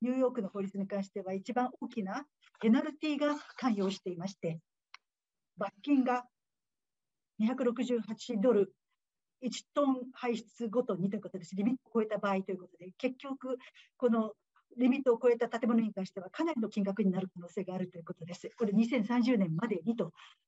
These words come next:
満たさなければいけない義務です。最後はワシントンディーシーの建物エネルギー性能基準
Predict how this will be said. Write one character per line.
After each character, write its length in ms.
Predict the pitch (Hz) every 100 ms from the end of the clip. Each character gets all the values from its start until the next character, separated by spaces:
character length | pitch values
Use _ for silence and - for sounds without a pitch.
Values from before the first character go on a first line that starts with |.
| -
満 140 | 220
た 60 | 214
さ 80 | 208
な 80 |
け 100 | 202
れ 60 | 247
ば 100 | 208
い 60 | 180
け 100 | 190
な 100 | 170
い 20 |
義 100 | 165
務 160 | 175
で 100 | 160
す。 140 | 185 _ _ _ _ _ _
最 180 | - 294
後 400 | 262 262 240 233 - - 226
は 180 | 254
ワ 140 | 214 214
シ 160 | 277
ン 60 | 285
ト 180 | - 285
ン 80 | 247
デ 80 |
ィ 40 | 269
ー 20 |
シ 420 | - 302 247 196 _ _
ー 40 | 233
の 80 | 226
建 300 | 214 240 247
物 220 | 247 240 240 233 - _ -
エ 100 | 240
ネ 120 | 254
ル 80 | 254
ギ 120 | 233
ー 40 | 226
性 140 | 240
能 120 | 233
基 120 | 233
準 120 | 247